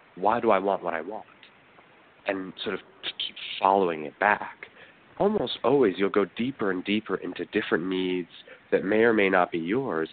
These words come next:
and then also the different beliefs and conditioning and programming that are layered in between there. And so you usually get a combination of it being imbued with a lot of other people's needs, desires, agendas, beliefs, programming, but also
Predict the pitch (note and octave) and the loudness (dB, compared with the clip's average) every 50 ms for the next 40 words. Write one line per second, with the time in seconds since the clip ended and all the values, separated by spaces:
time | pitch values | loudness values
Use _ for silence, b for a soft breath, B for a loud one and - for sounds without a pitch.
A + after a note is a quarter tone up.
0 | B B B B B - A2+ A2+ A2 G#2 G2 D#2 G2+ A2 - - G#2 G2+ G#2 F#2 | B B B B B -2 0 2 4 4 4 4 4 2 2 -2 -6 -6 -6 -4
1 | G2+ - G2+ F#2 E2+ G2 F#2+ F#2+ G2+ G2+ F#2 - - F#2+ F2+ - - F2+ E2+ E2 | -6 -6 -8 -8 -6 -6 -4 -2 -2 -2 -4 -6 -8 -8 -8 -8 -8 -10 -8 -4
2 | G2 G2 - - F#2 F2+ F2 E2+ D#2+ D#2+ - - A#2+ C#3+ D#3 C#3+ G#2+ F2+ E2+ E2+ | -4 -2 -2 -2 -2 -2 -2 -2 -4 -6 -6 -4 -4 -2 0 2 2 2 2 2
3 | E2+ E2 F2 F2 F2+ F2 F2+ F2+ F2 E2+ F#2 F#2+ G2+ G2 F#2 F2+ F2+ E2+ E2 F2 | -2 -4 -2 -2 -2 0 0 -2 -2 -4 -4 -4 -4 -4 -6 -8 -10 -10 -10 -8
4 | - - - A#2+ B2 A2 - - - - - B B B B B B B B B | -8 -6 -6 -6 -6 -8 -10 -12 -12 -12 -12 B B B B B B B B B
5 | B B B B B B B _ - A2 G#2+ - - - F#2+ F2+ F2+ F2 E2+ - | B B B B B B B _ -2 -2 0 -4 -4 -2 0 2 2 2 0 -2
6 | - _ - G#2 G2+ G2 G2 A2 C3+ D#3 C3 A#2 G2+ F#2 F2+ F2 F2+ - - - | -6 _ -4 -2 -2 -2 0 0 0 2 4 4 4 4 2 2 0 -2 -2 -2
7 | G2 G2 F2 F2+ F2+ F2+ F2+ F2 - F2+ E2+ E2+ E2+ E2 D#2+ - - - G2+ - | -2 -2 0 -2 -2 -2 -2 -4 -4 -6 -4 -4 -6 -6 -10 -10 -6 -4 -4 -2
8 | - F2+ F2+ F2+ F2+ F2 E2+ E2 F2+ G2 G2 F2 F2 - F2 E2 E2 F2 F#2 G#2+ | -2 -2 -2 -2 -2 -4 -4 -4 -2 -2 -2 -2 -2 -2 -4 -4 -2 -2 0 2
9 | A#2+ C#3 C3+ B2 A#2 A2+ G#2+ G#2 - A2 G#2+ - A2+ A#2 A2 - - - _ - | 2 2 2 0 0 -2 -2 -2 0 0 0 0 0 -2 -2 -6 -16 -16 _ -10
10 | G2 G2 F#2 F#2+ F#2+ F2+ F#2 - - _ - G2 G2 F2+ F#2 F2 E2+ E2+ F2 F2 | -8 -6 -6 -6 -6 -8 -8 -14 -20 _ -14 -12 -6 -4 -4 -2 -2 -4 -4 -6
11 | E2 E2 E2 D#2+ - - - E2 - - F2+ D#2+ D#2+ E2 F2 D#2+ - _ - F2 | -6 -8 -10 -12 -12 -10 -10 -6 -4 -4 -6 -6 -6 -8 -10 -10 -10 _ -8 -6
12 | F2 F2 F2 F2 E2 - - - - E2+ D#2+ D#2 - D#2+ D#2 D2+ D#2 D#2+ D#2+ B | -4 -4 -4 -4 -6 -8 -10 -6 -4 -4 -4 -2 -4 -4 -4 -4 -6 -8 -10 B
13 | B B B B B B B B _ A#2+ A2 - - B2+ E3+ F#3+ - - - - | B B B B B B B B _ 0 0 0 0 -2 -2 -4 -4 -6 -6 -4
14 | G#2+ G2+ F#2+ | -2 -2 -4